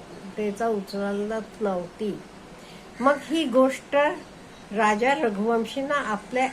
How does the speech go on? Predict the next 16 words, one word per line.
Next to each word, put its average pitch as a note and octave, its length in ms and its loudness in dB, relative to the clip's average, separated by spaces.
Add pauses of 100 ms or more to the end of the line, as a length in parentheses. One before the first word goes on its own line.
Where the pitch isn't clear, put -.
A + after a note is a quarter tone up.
आईला A#3 460 4
बोललेला G#3+ 580 2 (100)
होता. G3+ 400 0 (1000)
तेव्हा B3+ 260 8
आईनं B3 840 4 (680)
सोनमला B3+ 540 6
विचारलं, B3+ 680 4 (120)
तसं G#3+ 200 -2
ती B3+ 160 -2
म्हणाली, A#3+ 420 4
"मी C4 140 4
कामात A3 580 0
असते, A#3+ 320 -2
मला G#3 300 0
वेळ A3 460 4
नसतो A3+ 600 6